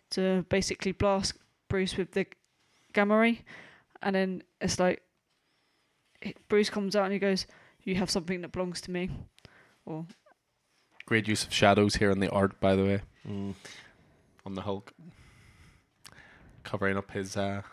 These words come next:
Speaker 1: junk.
Speaker 3: Ah, <laughs> yeah.
Speaker 2: <laughs> Not the word I was gonna use, but applicable. <laughs>
Speaker 1: So then the, there's a bit of fighting going on, and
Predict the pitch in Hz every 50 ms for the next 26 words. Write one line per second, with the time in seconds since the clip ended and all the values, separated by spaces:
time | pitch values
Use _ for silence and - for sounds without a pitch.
0 | - _ _ _ - - 175 180 170 - - - - 113 120 120 127 - - 175
1 | 165 - 160 147 - - - 294 - - 156 - 339 - - - 330 - - 302
2 | - - 196 - 262 269 - - 349 320 - - 247 247 - - 123 123 113 110
3 | 110 110 107 - 117 113 117 120 135 127 - - 123 131 131 190 - - - -
4 | _ - - - - - 147 - 123 127 - _ _ _ _ - _ - 190 175
5 | - - - 190 - - - - - - - - _ _ _ _ _ - - -
6 | - - 247 240 226 226 208 190 233 233 233 226 233 226 - - - - 214 190
7 | 208 190 - 240 226 226 - - 208 202 196 208 - - 190 190 202 190 196 190
8 | 196 196 196 190 196 190 180 185 185 180 180 180 180